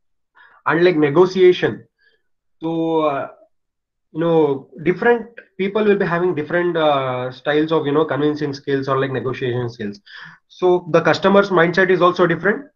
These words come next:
So you can try to learn a very good negotiation.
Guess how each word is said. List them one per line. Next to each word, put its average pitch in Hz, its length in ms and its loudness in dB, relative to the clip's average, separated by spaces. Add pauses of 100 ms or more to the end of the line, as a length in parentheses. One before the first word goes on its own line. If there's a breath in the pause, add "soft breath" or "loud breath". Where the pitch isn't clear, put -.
(120)
So - 140 -4
you 196 180 2
can 226 360 -6 (140)
try 185 220 -10
to 202 120 -8
learn 185 280 -4
a 180 60 -8
very 151 280 -2
good 180 240 2
negotiation. 131 840 -6